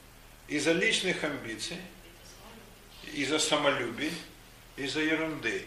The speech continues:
И, боже мой, какие последствия у столь ничтожных причин. Вот это хороший ход.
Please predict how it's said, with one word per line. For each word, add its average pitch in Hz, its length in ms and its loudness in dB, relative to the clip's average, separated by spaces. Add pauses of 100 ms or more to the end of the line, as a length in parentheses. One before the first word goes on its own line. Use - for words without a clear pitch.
И, 123 120 -6
боже 185 500 4
мой, 156 260 2
какие 156 600 2
последствия 131 840 2
у 113 100 -2
столь 135 260 -2
ничтожных 160 540 -2
причин. - 460 -4 (1800)
Вот 120 120 2
это 175 140 6
хороший 165 480 4
ход. - 280 -10